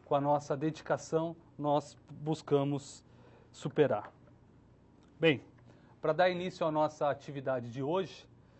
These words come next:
a gente vai contar com a presença do nosso chefe de gabinete da Secretaria de Gestão Pública, Luiz Panoni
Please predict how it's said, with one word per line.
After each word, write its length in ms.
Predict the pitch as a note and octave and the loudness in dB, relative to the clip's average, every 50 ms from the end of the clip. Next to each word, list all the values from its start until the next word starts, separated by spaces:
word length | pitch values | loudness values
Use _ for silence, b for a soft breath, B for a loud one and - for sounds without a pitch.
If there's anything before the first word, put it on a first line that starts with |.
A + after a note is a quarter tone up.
| b b b b | b b b b
a 20 | b | b
gente 180 | - - - | -14 -10 0
vai 160 | C3+ D3+ D3 | 4 4 4
contar 480 | C#3+ - E3 D3 C#3 B2 - D3 C#3+ C#3+ | 6 4 2 0 0 4 6 6 6 6
com 380 | C#3+ - D3 C#3+ C3+ C3 B2 A#2+ B B B B B | 4 2 0 0 0 -2 -4 -6 B B B B B
a 120 | - C3 B2 | 0 0 0
presença 680 | - D3+ C3+ A#2+ A2 C#3 D3+ D#3 D3 C#3 - - - - - - - b b b b b b b b b b b - - | 2 -2 -4 -2 -4 -4 -4 -4 -4 -6 -10 -18 -20 -20 -20 -20 -20 b b b b b b b b b b b -20 -14
do 120 | - C3 | -10 -8
nosso 320 | C3 C3 C3+ C#3 C#3 - C#3+ | -6 -2 -2 -4 -4 -4 -12
chefe 320 | - - D3+ C#3+ C#3+ - | -8 -6 -6 -6 -6 -8
de 60 | C3 | -10
gabinete 580 | B2+ B2 C#3 B2+ B2 C3 C#3 D#3 F3 E3+ E3+ - | -2 -2 -2 0 0 -2 -2 0 -2 -2 -4 -6
da 120 | C#3 C3+ | -8 -8
Secretaria 720 | B2+ - - C#3 - - G#3 G#3 - C3+ C3 B2 B2+ B2+ B2 | -8 -6 -8 -6 -4 -4 -4 -2 0 0 0 0 -2 -4 -6
de 140 | A#2 A#2+ A#2+ | -6 -6 -8
Gestão 280 | C3 A#2+ - - B2 A#2 | -8 -8 -6 -6 -6 -6
Pública, 680 | A#2 - F3+ G3+ G3+ D#3+ D3+ C3+ - - A#2+ A#2 A#2 B B B B B B - | -4 -2 -2 -2 0 -2 -4 -6 -6 -6 -8 -8 -8 B B B B B B -6
Luiz 240 | C3 C3+ C#3+ C#3 | -4 -2 -2 -4
Panoni 580 | - - D#3+ C#3+ C#3 D3+ E3 F#3 F#3+ F#3+ G3+ G#3+ | 2 2 2 2 4 2 2 2 2 0 -4 -10